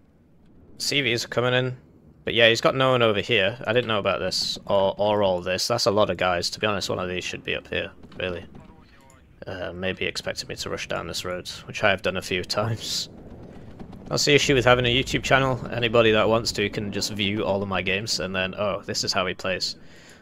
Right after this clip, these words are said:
Uh, so I do like to change it up. But, uh, that leads to me trying things that don't work.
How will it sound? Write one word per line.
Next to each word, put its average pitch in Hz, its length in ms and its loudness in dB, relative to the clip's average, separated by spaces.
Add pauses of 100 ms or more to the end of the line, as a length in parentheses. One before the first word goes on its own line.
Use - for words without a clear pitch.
(160)
Uh, 95 160 -8
so - 140 0
I - 20 -4
do 127 160 0
like 107 180 4
to - 80 -8
change 101 300 -2
it 95 60 -2
up. 95 120 -2 (1800)
But, - 440 -6
uh, 95 480 2 (180)
that 101 180 0
leads 95 360 -2
to 98 360 -2
me 92 160 -4
trying 92 300 -2
things 98 300 -6
that 98 120 -4
don't 95 220 -4
work. 151 440 2